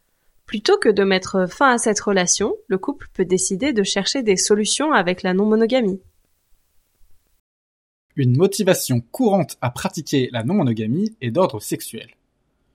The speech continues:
Speaker 2: Puisque le système monogame n'autorise d'avoir qu'un ou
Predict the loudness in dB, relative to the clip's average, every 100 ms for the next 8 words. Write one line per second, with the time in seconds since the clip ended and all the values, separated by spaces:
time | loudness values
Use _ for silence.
0 | _ -4 -2 0 -4 -2 -6 -2 -2 0
1 | -2 0 2 2 0 -2 -2 -2 -6 -10
2 | _ _ -6 -4 -2 -4 -6 -4 0 0
3 | -4 -12